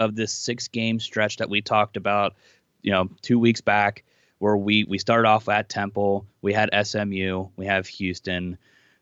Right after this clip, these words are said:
now we have Wichita, Connecticut, Memphis. Out of these next three games, we gotta take two of 'em home. Like, two of 'em have to, two of 'em have to come away victories. I would prefer the victories to come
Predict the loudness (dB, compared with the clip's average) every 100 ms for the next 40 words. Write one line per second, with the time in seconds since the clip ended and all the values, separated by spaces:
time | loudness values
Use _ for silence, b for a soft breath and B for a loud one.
0 | b 0 2 4 4 2 0 -2 -4 0
1 | 0 0 -2 -4 -2 -4 -10 -8 -8 -8
2 | -12 -10 -12 -14 _ _ _ 0 2 4
3 | 4 4 0 -2 -4 -4 -2 -2 -2 -4
4 | -10 _ _ _ -6 0 0 0 -4 -2
5 | -2 0 -4 -6 -8 -14 _ _ _ _
6 | _ _ _ _ _ -2 -2 -4 0 6
7 | 6 6 2 0 0 -4 0 -2 0 0
8 | -2 -2 -6 -4 -2 0 0 -2 -2 -2
9 | 0 2 2 0 -2 2 2 2 0 0
10 | -2 -6 -6 -4 -2 -2